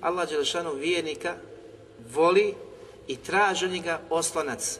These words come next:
I to je jedan veliki, znači, temelja naše vjere, da se oslanja samo na Allaha te bareke, te bareke ve ta'ala. Allah Đelešanu kaže u suri Muhammed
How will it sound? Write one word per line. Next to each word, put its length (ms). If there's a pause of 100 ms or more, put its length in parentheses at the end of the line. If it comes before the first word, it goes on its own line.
I 80
to 140
je 80
jedan 300
veliki, 540
znači, 300
temelja 400
naše 320
vjere, 300 (280)
da 80
se 160
oslanja 420
samo 260
na 100
Allaha 260
te 140
bareke, 480 (300)
te 80
bareke 400
ve 120
ta'ala. 420 (1120)
Allah 260
Đelešanu 480
kaže 240
u 40
suri 260
Muhammed 440